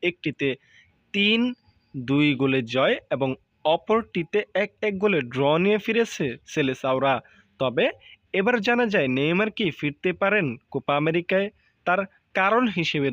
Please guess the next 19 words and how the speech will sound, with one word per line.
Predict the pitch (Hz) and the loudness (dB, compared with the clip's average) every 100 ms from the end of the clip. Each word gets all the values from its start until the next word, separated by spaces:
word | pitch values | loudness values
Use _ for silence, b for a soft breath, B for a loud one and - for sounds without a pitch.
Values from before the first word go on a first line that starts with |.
| 120 | -2
ধরা | 131 127 | -2 -2
হয়েছে | 127 123 - - 233 - B B B _ 170 | -4 -6 -6 -2 -2 -2 B B B _ 0
ইভান | 180 254 202 | 2 2 2
নিলসন | 147 135 - 143 180 311 b b b - | 0 -2 -2 0 2 0 b b b -4
ট্রেনিংয়ের | 175 214 269 247 165 135 - | 0 2 2 2 0 0 -2
সময় | 123 151 277 285 135 123 | 0 2 0 -2 -6 0
বা | 135 147 294 B B - | 2 2 -2 B B -2
কোপা | 202 226 | 0 2
আমেরিকার | 226 233 190 214 143 | 2 0 0 0 0
জন্য | 131 135 | 0 0
প্রশিক্ষণের | 190 202 247 - 190 220 214 - | -2 -2 -4 -2 0 0 0 -2
সময় | 131 208 381 240 | 0 -2 -4 -2
ইনজুরিতে | 240 175 143 - 135 | 0 0 0 -2 -4
পড়ে | 135 135 | -2 0
যান। | 143 147 120 B B B | 0 0 -2 B B B
পরবর্তীতে | 247 262 247 233 254 208 143 120 | 2 4 2 -2 -2 0 0 0
জানা | 147 185 196 | 0 2 2
যায় | 147 | 0
যে | 120 | 0